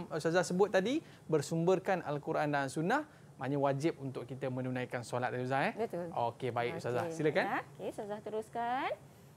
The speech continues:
Speaker 2: Okey, jadi kita nak tengok pula daripada, ah, jenis-jenis akhlak mahmudah dan mazmumah itu, ada pula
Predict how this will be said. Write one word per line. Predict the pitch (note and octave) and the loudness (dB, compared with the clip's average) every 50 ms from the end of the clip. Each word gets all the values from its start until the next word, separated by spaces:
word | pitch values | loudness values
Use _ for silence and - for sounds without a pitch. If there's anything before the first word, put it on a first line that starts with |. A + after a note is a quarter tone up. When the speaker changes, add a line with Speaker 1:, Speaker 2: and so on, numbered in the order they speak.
| - - - - - - - - - - - - - - - - - - - - - - - - - - - - F3+ F#3 G3 G3 | -20 -20 -20 -20 -20 -20 -20 -20 -20 -20 -20 -20 -20 -20 -20 -20 -20 -20 -20 -20 -20 -20 -20 -20 -20 -20 -20 -20 -18 -12 -10 -8
Speaker 2:
Okey, | G3+ G3+ - - - - A#3+ G#3+ G3 F3 F3 - - - - - - | -8 -10 -12 -16 -6 0 2 2 2 0 -2 -8 -16 -20 -20 -20 -12
jadi | - A3 A3 G#3+ B3 C#4+ E4+ E4+ | -6 -6 -4 -2 0 0 0 0
kita | - C4+ - | -2 -2 -2
nak | A3+ A#3 G#3 - - | -2 -2 -2 -4 0
tengok | C4+ C#4+ C#4 E4 F4 B3+ - | -2 0 0 0 -2 -2 -4
pula | - A3+ G#3+ G3+ G#3 G#3 G#3 A3+ B3 D4 G4+ C#5+ - - - - - - - - | -4 -4 -2 0 0 2 2 4 4 4 2 0 -2 -10 -20 -20 -20 -20 -18 -10
daripada, | F#3 G#3+ G#3+ A3 B3 B3 - D4 D4 C#4 D4+ F#4 G4 F#4+ F#4+ - - - | -4 -2 0 0 0 0 2 2 2 4 4 4 4 4 2 -6 -12 -4
ah, | - A#3+ B3 B3+ B3+ B3 | 0 2 2 4 4 2
jenis-jenis | A3 G#3 C#4 D4 E4+ F#4 - C#4+ - C#4 C4+ C#4+ C#4+ C#4 C#4+ - - - - | 2 2 2 4 4 4 2 2 0 0 2 4 2 2 0 -4 -14 -14 -4
akhlak | - A#3+ - - D#4 C#4 B3+ - | -4 -4 -2 0 0 0 0 0
mahmudah | - C4 B3+ - C4+ D#4+ F4+ E4 D4 D4 C#4 | -2 -6 -6 -4 -2 -2 0 2 2 2 2
dan | B3 A#3+ B3 B3 B3+ A#3+ B3+ B3 | 4 4 4 4 4 0 -2 -6
mazmumah | A3 G#3+ A3+ A3 G#3+ A3+ C#4 D#4+ D#4+ C#4 B3 B3+ A3 | -4 -2 -2 -2 -2 -2 0 0 0 0 -2 -2 -4
itu, | G#3 A3 - A3 G#3 A3 B3 D4 G4 F5 - - - - - - - - | -6 -6 -4 -2 0 2 2 2 2 0 -2 -6 -20 -20 -20 -20 -16 -4
ada | - A#3+ C4 A#3+ A#3+ G4 A4 F4 | 0 0 0 2 2 2 2 2
pula | - - B3+ A#3+ A3+ A#3 D4 | 2 0 -2 0 0 2 0